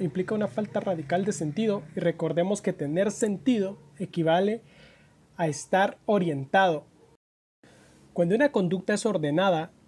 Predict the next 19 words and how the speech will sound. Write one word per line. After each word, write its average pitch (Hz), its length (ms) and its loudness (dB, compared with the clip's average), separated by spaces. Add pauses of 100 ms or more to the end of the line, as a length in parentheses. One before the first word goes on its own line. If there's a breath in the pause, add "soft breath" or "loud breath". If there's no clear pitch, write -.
(460)
se - 160 -4
halla 190 180 2
centrada 160 640 2
y 160 60 0
se 151 100 -6
orienta 160 300 -2
hacia 160 140 0
una 156 140 -2
meta 170 260 0
noble, 175 380 0 (1160)
que 156 220 2
obviamente 175 540 2
saca 170 240 0
la 180 100 2
mejor 160 600 -2
versión 151 360 0
de 175 60 -2
nosotros 160 400 -2
mismos, 180 480 -2